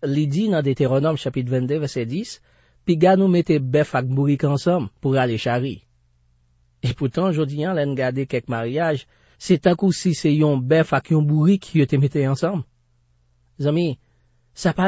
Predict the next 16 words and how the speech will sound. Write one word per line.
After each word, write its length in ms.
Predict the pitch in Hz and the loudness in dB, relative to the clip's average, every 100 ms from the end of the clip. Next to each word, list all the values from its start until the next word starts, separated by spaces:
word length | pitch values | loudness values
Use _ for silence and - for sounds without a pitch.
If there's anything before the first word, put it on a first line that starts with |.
| 175 | 2
dwe 160 | 165 | 0
fèt 240 | - 143 - | 0 -4 0
konsa, 320 | 160 - 127 190 | -2 0 -2 -4
non? 160 | 226 - _ _ _ | -8 -12 _ _ _
Paske 400 | 143 - 151 139 - _ _ | -4 -2 0 0 -2 _ _
maryaj 680 | - 147 156 135 131 120 117 127 | -2 2 2 2 0 0 0 -2
la, 140 | 160 165 | -2 -2
se 220 | - 139 | -2 -2
yon 180 | 131 127 | 0 -2
relasyon 800 | 127 156 143 127 - 190 190 143 | 0 0 0 -2 -4 -2 0 -2
tankou 240 | 131 - | -6 -2
yon 160 | 135 139 | -2 -2
sosyete 720 | - 165 - 135 123 147 139 - _ _ _ _ | -2 -4 -2 -4 0 0 0 -4 _ _ _ _
kote 380 | 156 131 135 135 | -2 0 2 2
moun 380 | 131 135 135 127 | 2 2 2 0
sanble 540 | - 143 120 117 120 | -2 -2 -2 -2 -2